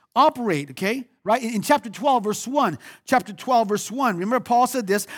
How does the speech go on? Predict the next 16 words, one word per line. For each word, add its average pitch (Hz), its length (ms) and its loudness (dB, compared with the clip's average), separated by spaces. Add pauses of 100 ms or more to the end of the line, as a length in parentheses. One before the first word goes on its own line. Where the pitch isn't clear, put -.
(120)
"I 220 80 10
do 220 100 4
not 240 280 4
want 269 400 4
you 277 60 4
to 240 60 0
be 220 280 -2
ignorant 339 560 0
of 247 120 -6
spiritual 202 460 -2
gifts." 392 720 -4 (1800)
So 285 120 0
we 349 360 6
cannot 294 560 2
be 262 200 2
ignorant 262 680 2